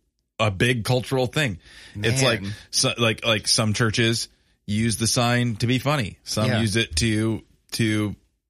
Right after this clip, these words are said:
Speaker 1: you know, obviously be heavy. Some people use it to be bigoted, you know, but, like,
Speaker 2: <laughs>
Speaker 1: it, like, the funny church sign is a thing. It's like, that is definitely a thing.
Speaker 2: I didn't know that, but I saw that. And again, I was like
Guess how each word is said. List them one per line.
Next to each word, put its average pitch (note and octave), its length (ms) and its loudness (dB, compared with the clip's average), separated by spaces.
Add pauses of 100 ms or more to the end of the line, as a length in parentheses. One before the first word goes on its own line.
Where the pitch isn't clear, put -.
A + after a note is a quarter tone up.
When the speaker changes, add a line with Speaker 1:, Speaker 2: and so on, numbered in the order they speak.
Speaker 1:
you A#2 100 -2
know, E2+ 180 -4 (100)
obviously F#2+ 360 -2
be G2 100 -2
heavy. F#2+ 380 -2
Some G2+ 220 -2
people G2 280 -2
use G2 220 -2
it G2+ 160 -4
to F2 80 -6
be G2 260 -2
bigoted, F2 500 -4 (220)
you C3 140 2
know, A2 180 0 (420)
but, B2+ 180 2
like, A#2 280 2
Speaker 2:
<laughs> A#2+ 120 -8
Speaker 1:
it, B2 200 -4
like, G#2+ 320 -2
the A#2 140 0
funny C#3+ 320 0
church C#3 260 0
sign A2 400 0
is G#2+ 300 2
a G2 160 0
thing. F2 440 -6
It's - 260 -6
like, G2 260 -6
that F#2+ 180 -6
is F#2 180 -4
definitely F2+ 360 -6
a - 60 -12
thing. - 220 -14 (180)
Speaker 2:
I - 60 -10
didn't B2 280 -6
know A#2 200 -2
that, G2+ 320 -6
but A#2+ 160 0
I A2+ 120 0
saw C#3+ 380 0
that. G2 400 -2
And G#2+ 120 -2
again, G#2 320 -4
I G2+ 120 -2
was G2+ 180 -4
like F2+ 360 -6